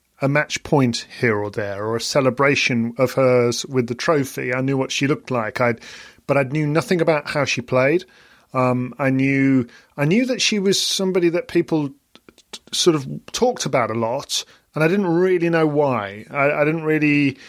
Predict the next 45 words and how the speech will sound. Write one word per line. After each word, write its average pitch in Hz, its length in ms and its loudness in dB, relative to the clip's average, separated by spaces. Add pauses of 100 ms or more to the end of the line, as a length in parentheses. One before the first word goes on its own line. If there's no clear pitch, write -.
(280)
uh, 156 280 -4
she, 165 340 0
I 175 180 -2
didn't 160 200 -2
really 156 200 2
know 151 360 0
the 143 80 -2
story 135 340 2
enough. 131 420 2
And, 143 160 0
and 139 680 -4 (160)
as 165 120 2
you 175 80 2
say, 156 220 0
when 127 160 4
we 180 100 2
were 190 120 2
doing 165 220 4
the 147 160 2
Althea 139 340 2
Gibson 135 440 0
and 117 120 0
Arthur 123 340 0
Ashe - 380 0
stories 127 580 2
and, 120 160 -4 (220)
and 131 100 -2
various 160 380 2
other, 131 440 2 (460)
um, 117 460 -6 (120)
Tennis 147 320 0
Relived 139 560 0 (340)
editions 131 440 0
over 123 160 2
the 123 80 0
last 120 300 0
year, 120 320 2 (300)
her 160 200 0
name 147 320 -2
kept - 240 -6
coming 135 240 2
up 131 120 0
from 123 180 -2
listeners 120 480 0
who, 131 260 2